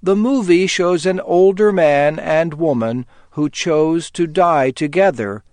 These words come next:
instead of being separated. Isidore and Ida Strauss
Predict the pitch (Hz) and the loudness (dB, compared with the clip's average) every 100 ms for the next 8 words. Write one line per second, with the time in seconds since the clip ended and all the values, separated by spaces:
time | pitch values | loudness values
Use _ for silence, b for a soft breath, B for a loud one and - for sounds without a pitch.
0 | _ - 147 143 - - 202 120 107 123 | _ -6 -4 -4 -6 0 2 2 -2 -4
1 | 113 131 131 143 - 156 - 131 117 101 | 0 0 0 -4 -2 -2 0 -2 -2 -4
2 | 92 - - - _ _ _ _ _ _ | -10 -16 -20 -20 _ _ _ _ _ _
3 | _ _ _ - 175 190 247 196 170 160 | _ _ _ 0 0 2 -2 0 2 2
4 | 180 - 165 - 139 156 175 175 - 170 | 0 0 -2 0 0 0 -2 -6 -6 -2
5 | 147 104 95 - | 0 0 -4 -10